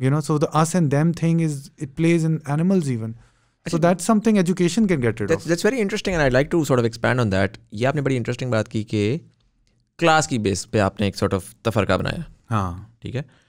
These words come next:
Speaker 2: मुझे, I, I, I personally find class very interesting, um, in, खासकर in Pakistani context, because we don't have enough research on it। You know, हम मिडिल क्लास, अप-, अपर मिडिल क्लास, एलीट्स वगैरह बहुत ही रिलेटिव टर्म्स हैं, हम अपने हिसाब से।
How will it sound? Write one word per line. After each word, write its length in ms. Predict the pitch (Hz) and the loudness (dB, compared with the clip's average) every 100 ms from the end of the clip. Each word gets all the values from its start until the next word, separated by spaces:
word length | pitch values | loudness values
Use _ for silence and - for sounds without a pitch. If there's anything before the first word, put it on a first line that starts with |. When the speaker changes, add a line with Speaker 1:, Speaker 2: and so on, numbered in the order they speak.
| _ _ 127 | _ _ 0
Speaker 2:
मुझे, 160 | 147 | 2
I, 160 | 170 185 | 4 2
I, 340 | - 139 175 | 2 2 4
I 120 | 127 | 2
personally 300 | 156 151 165 | 2 2 0
find 180 | 160 135 | 0 0
class 220 | 127 117 117 | 2 2 4
very 220 | 113 104 | 2 0
interesting, 300 | 107 107 92 - _ 85 | -2 -4 -4 -8 _ -4
um, 680 | 87 87 90 87 90 - - _ _ _ _ _ - | 0 0 0 -2 -4 -8 -12 _ _ _ _ _ -8
in, 60 | 110 | -2
खासकर 360 | 107 107 107 | -2 0 0
in 40 | 101 | 0
Pakistani 360 | 95 - 95 | 0 0 -4
context, 400 | 90 90 87 - - | -2 -2 -2 -8 -6
because 220 | 104 113 | -2 0
we 100 | 107 | 2
don't 140 | 123 | 2
have 120 | 131 110 | 2 0
enough 180 | 110 | 0
research 300 | 107 98 98 | 0 0 0
on 100 | 98 | 0
it। 160 | 95 117 - _ _ 113 | -2 -4 -10 _ _ -4
You 60 | |
know, 120 | 104 101 | 0 0
हम 260 | 104 104 - _ _ _ 82 | 0 -2 -6 _ _ _ -4
मिडिल 260 | 113 117 | 0 0
क्लास, 320 | 117 117 113 | 2 2 2
अप-, 220 | 110 - - | 0 -4 -8
अपर 180 | 110 110 | -2 -2
मिडिल 200 | 107 101 | 0 -2
क्लास, 640 | 104 101 98 - - - - - _ _ _ | 0 2 0 -4 -12 -14 -18 -20 _ _ _
एलीट्स 420 | 110 107 110 - 107 | -2 0 0 0 -2
वगैरह 260 | 101 110 | 0 0
बहुत 340 | 117 127 156 165 | 0 0 2 4
ही 60 | |
रिलेटिव 360 | 113 107 113 113 - | 4 2 0 -2 -2
टर्म्स 280 | 101 101 107 | -2 -2 0
हैं, 120 | 107 | 0
हम 140 | 104 | -2
अपने 200 | 101 113 | -2 -2
हिसाब 240 | 104 95 | 0 -2
से। 120 | 95 | -4